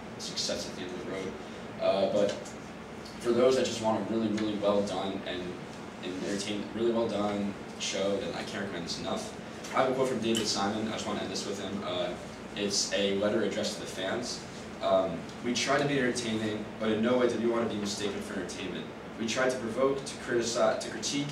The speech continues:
and debate, and to rant a bit. We want an argument. We think a few good arguments are needed still,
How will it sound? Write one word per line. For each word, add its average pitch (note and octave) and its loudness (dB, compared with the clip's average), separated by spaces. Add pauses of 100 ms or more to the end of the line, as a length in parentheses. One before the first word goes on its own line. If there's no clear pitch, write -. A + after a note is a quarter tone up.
(120)
and G#2+ -2
debate, A2+ 2
and G2+ -4
to - -4
rant G2+ 0
a - -4
bit. - -4 (400)
We A2+ 2
want C#3 4
an B2+ 4
argument. A2 2 (260)
We A2 -6
think B2 0
a - -2
few D3+ 0
good D3+ 2
arguments A#2 4
are G2 -2
needed G2+ 0
still, - -2